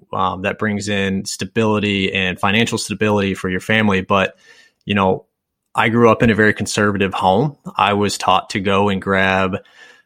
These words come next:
uh, that degree that was gonna pay you a lot of money, climb that corporate ladder. And then by the time you retire, you've had a,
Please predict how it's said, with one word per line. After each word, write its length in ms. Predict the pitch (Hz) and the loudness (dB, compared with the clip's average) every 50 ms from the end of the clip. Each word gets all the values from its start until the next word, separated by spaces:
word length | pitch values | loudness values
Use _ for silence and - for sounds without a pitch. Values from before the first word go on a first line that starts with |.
| - | -6
uh, 280 | - 101 98 92 90 90 | 0 2 4 4 4 4
that 200 | 87 107 107 - | 4 2 0 0
degree 440 | 101 107 95 87 98 98 101 107 120 | 0 -4 -4 -2 0 0 2 4 4
that 180 | 107 101 90 95 | 2 2 0 0
was 100 | 101 - | -4 -2
gonna 180 | 107 104 95 | -2 -2 -2
pay 200 | - - - 104 | -2 -2 -2 0
you 180 | 104 104 101 98 | 0 0 0 0
a 20 | 98 | 0
lot 280 | 95 101 98 98 101 | 2 4 4 4 4
of 60 | 104 | 4
money, 340 | 101 101 98 101 107 113 117 | 2 2 0 2 2 0 0
climb 300 | - - 107 101 104 110 | 0 0 -2 0 0 2
that 160 | 107 95 - | 0 -2 -2
corporate 400 | - - 110 101 95 - 113 90 | -4 -4 -4 -4 -4 -4 -4 -4
ladder. 400 | 82 90 92 90 90 104 123 131 | 0 0 2 2 2 0 0 -2
And 180 | 123 120 107 98 | -2 -4 -6 -6
then 140 | 98 95 95 | -4 -4 -4
by 140 | 92 95 95 | -2 -4 -4
the 80 | 98 | -4
time 220 | - - 101 95 98 | -6 -8 -6 -6 -4
you 80 | 98 | -4
retire, 360 | 98 98 - - - 98 98 | -6 -6 -4 -2 0 0 2
you've 200 | 120 117 95 92 | 2 0 -2 -4
had 220 | - - 101 95 95 | -2 -2 -2 0 0
a, 220 | 98 95 92 92 | 0 -2 -2 -4